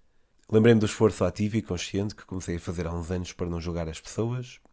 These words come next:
e das vezes em que dou por mim a fazê-lo. Ocorreu-me tudo de uma vez e tive um micro pânico de me ver como eternamente com uma colher na mão a tirar a água do meu barco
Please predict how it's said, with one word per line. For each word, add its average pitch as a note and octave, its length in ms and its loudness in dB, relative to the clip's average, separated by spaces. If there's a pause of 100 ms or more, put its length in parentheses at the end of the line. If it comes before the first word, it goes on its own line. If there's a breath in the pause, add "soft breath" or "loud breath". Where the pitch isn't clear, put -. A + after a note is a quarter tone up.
(140)
e F2+ 120 -4
das F2+ 160 2
vezes F2+ 220 0
em E2 60 -2
que D#2+ 60 -10
dou F2 80 -2
por D#2+ 120 -8
mim E2 140 -4
a D2+ 40 -8
fazê-lo. D#2 400 -12 (960)
Ocorreu-me A2 640 4
tudo A#2+ 220 4
de A2+ 60 2
uma G#2+ 120 4
vez E2+ 420 -4
e D#2+ 60 -10
tive F#2 220 -8
um - 20 0
micro G#2 320 -2
pânico F#2+ 460 -2
de E2 80 -6
me E2+ 120 -2
ver E2+ 200 -2
como F2 180 -4
eternamente F2+ 800 -2 (360 soft breath)
com F#2+ 100 -4
uma F#2 140 -2
colher F#2 280 -4
na G2 120 -2
mão F2 200 -2
a E2+ 60 -6
tirar E2+ 260 -6
a E2 140 -4
água F2 220 -4
do E2+ 80 -6
meu F2 160 -4
barco E2+ 280 -8